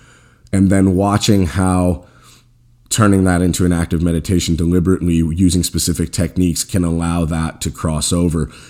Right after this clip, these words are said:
And then you'll see people start doing that during their eyes open rolls, even when they're not flow rolling, it becomes more calm. You can see that their minds are, are a lot clearer, are a lot freer from being,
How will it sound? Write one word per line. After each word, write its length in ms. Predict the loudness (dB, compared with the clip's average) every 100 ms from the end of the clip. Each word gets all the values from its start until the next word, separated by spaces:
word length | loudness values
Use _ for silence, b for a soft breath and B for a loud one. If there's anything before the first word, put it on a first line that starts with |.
| B
And 220 | -2 0
then 420 | 0 0 -2 -4 B B
you'll 180 | -2 0
see 180 | 0 0
people 340 | 0 -2 -2
start 380 | -4 -2 -4 -4
doing 360 | -2 0 -2
that 360 | -2 -4 -6 -8 b b b -4
during 340 | -2 0 -2
their 180 | -4 -4
eyes 280 | -4 -2 0
open 360 | 0 0 -2
rolls, 280 | -2 -4 -4
even 260 | -2 -2 0
when 120 | 0
they're 100 | -2
not 240 | -4 -6
flow 260 | -6 -2 0
rolling, 360 | 0 0 -2 -4
it 100 | -6
becomes 380 | -6 -2 -2
more 240 | -2 -4 -4
calm. 600 | -6 -4 -2 -2 -4 -6 b b b b b
You 220 | -4 -2
can 220 | 0 0 0
see 280 | 4 4
that 180 | 4 2
their 160 | 0 2
minds 560 | 2 0 -2 -2 -2
are, 420 | -2 -4 -4 -6 -6
are 160 | -6
a 80 | -4
lot 320 | -4 -4 -8
clearer, 720 | -8 0 2 2 0 0 -4 -4
are 160 | -4
a 80 | -4
lot 260 | -4 -6 -8
freer 560 | -8 0 4 4 2
from 320 | 0 -2 -2
being, 420 | 0 0 -2 -4